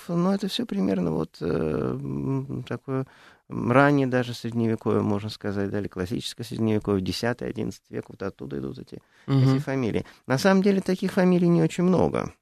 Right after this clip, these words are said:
Speaker 2: Мгм.
Speaker 1: владетельных фамилий. А, но просто они были в, э, ра-, на разных престолах, э,
Speaker 2: Мгм.
Speaker 1: и, эм, э, на раз-, в разных государствах правили, так или иначе.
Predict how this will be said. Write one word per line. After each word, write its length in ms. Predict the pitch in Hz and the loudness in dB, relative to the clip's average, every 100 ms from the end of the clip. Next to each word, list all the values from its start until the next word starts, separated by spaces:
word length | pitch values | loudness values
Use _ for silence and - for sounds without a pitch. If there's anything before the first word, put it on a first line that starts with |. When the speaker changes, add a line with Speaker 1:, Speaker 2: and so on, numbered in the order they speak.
| _ _ | _ _
Speaker 2:
Мгм. 440 | 131 127 127 131 131 | 4 6 6 4 0
Speaker 1:
владетельных 720 | 95 107 98 101 - 80 82 - | 6 6 8 6 4 -2 -4 -8
фамилий. 420 | - 69 69 - - - - - | -6 -4 -4 -6 -10 -16 -16 -8
А, 280 | - 101 98 | 2 4 4
но 180 | 101 110 | 4 2
просто 380 | 131 139 143 | 2 0 2
они 220 | 143 139 139 | 4 4 2
были 280 | 143 139 135 | 2 2 0
в, 160 | - - | -4 0
э, 340 | 120 110 104 | 2 4 2
ра-, 120 | 110 120 | 2 4
на 120 | 131 | 4
разных 280 | 131 123 113 | 4 0 -4
престолах, 680 | - - 226 92 - - - - | -4 -2 -2 -2 -6 -12 -16 -6
э, 140 | 92 | 0
Speaker 2:
Мгм. 460 | 135 139 151 90 92 | 2 2 0 -2 -4
Speaker 1:
и, 300 | - 113 123 - - - - - | -4 -4 -4 -8 -18 -18 -12 -2
эм, 520 | - 55 98 53 50 | 0 2 2 0 0
э, 180 | 53 98 | 0 0
на 260 | 98 104 104 | 0 2 2
раз-, 220 | 107 104 | 2 0
в 160 | - 101 | -2 2
разных 340 | 107 101 107 | 2 2 -2
государствах 720 | 104 - 104 90 - - - - | -2 -2 2 2 0 -12 -12 -6
правили, 460 | 82 73 78 62 - - - | -4 -2 -4 -6 -10 -20 -8
так 220 | - 92 95 | -4 -2 0
или 160 | 95 | 2
иначе. 460 | 98 78 98 - | 0 0 -4 -10